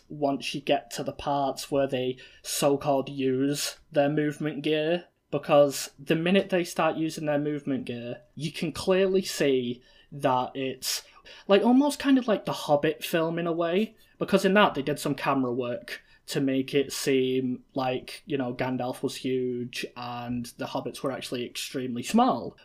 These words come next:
But when they started using their movement gear, it's clearly a terrible green screen that's just got, like, a rolling bit of footage on the back. Then this person who's just a regular guy,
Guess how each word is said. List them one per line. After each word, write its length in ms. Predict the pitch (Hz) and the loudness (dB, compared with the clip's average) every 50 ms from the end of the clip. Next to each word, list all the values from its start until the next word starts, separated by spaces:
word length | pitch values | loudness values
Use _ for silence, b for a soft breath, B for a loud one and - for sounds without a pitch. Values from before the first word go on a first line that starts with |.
| b - | b 2
But 260 | 190 185 190 - - | 4 4 4 4 2
when 220 | 170 202 226 247 | 2 4 4 6
they 100 | 247 262 | 6 4
started 360 | 254 - - 254 240 196 196 220 | 2 0 0 0 0 0 0 0
using 260 | 226 208 202 214 202 | 0 0 0 2 2
their 100 | 196 190 | 2 2
movement 600 | 180 190 208 240 254 226 - 180 147 143 - - | 4 4 4 4 2 0 -2 -2 -4 -4 -4 -4
gear, 400 | - 127 120 120 117 120 147 - - | -6 -6 -6 -6 -8 -10 -10 -10 -8
it's 320 | 147 151 - - - - | -8 -8 -8 -8 -10 -10
clearly 640 | - - - 202 202 202 196 196 170 143 139 143 - _ - | -8 -4 2 2 4 4 4 4 4 2 2 -2 -4 _ -10
a 60 | 147 - | -10 -8
terrible 640 | - - - - - 185 196 220 208 240 240 214 175 | -8 -8 -4 2 6 6 6 6 6 4 4 2 2
green 480 | - - 139 139 151 170 170 175 170 151 | 2 0 -2 0 0 0 0 0 -2 -2
screen 600 | - - - 147 127 120 117 113 113 120 - - _ _ _ _ _ _ _ - | -4 -4 -2 -2 -2 -2 -4 -6 -8 -8 -10 -10 _ _ _ _ _ _ _ 0
that's 280 | 147 131 131 - - - | 0 0 2 0 -4 -4
just 440 | - 147 127 120 - - - - - b b b b b b b - 110 120 113 143 - | -2 -2 -2 -2 -4 -6 -10 -12 -16 b b b b b b b -18 -14 -14 -12 -4 2
got, 200 | - 147 135 139 | 2 2 2 2
like, 160 | 135 127 - | -2 -2 -2
a 60 | 135 | -4
rolling 720 | 127 127 135 139 135 127 127 131 131 131 127 123 131 135 123 | -6 -4 -2 -2 0 2 4 4 2 2 2 0 0 0 0
bit 200 | 127 139 123 113 | 0 -2 -2 -2
of 80 | 131 - | -4 -6
footage 540 | - - - 139 - 127 127 123 - - 139 | -6 -2 0 0 0 -2 -6 -8 -6 -4 -4
on 140 | 120 120 | -4 -4
the 80 | 117 117 | -4 -6
back. 500 | - - 117 117 113 - - - - - B B B B B B B | -6 -8 -8 -8 -10 -12 -12 -14 -14 -14 B B B B B B B
Then 300 | 165 180 185 185 185 180 | 4 6 6 6 6 4
this 160 | 180 180 - | 2 0 -2
person 600 | - - - 185 160 165 170 165 - - 170 160 | -2 -4 -2 0 2 2 0 0 0 -2 -2 -2
who's 180 | 156 147 147 - | -2 -4 -4 -6
just 160 | - 139 - | -8 -4 -4
a 60 | 139 | -2
regular 580 | 131 131 135 143 143 143 - - 143 135 139 143 | -2 0 2 2 2 0 0 0 2 2 2 2
guy, 580 | 139 - 139 143 143 131 123 117 117 117 120 | 2 2 2 2 2 0 -2 -4 -6 -8 -10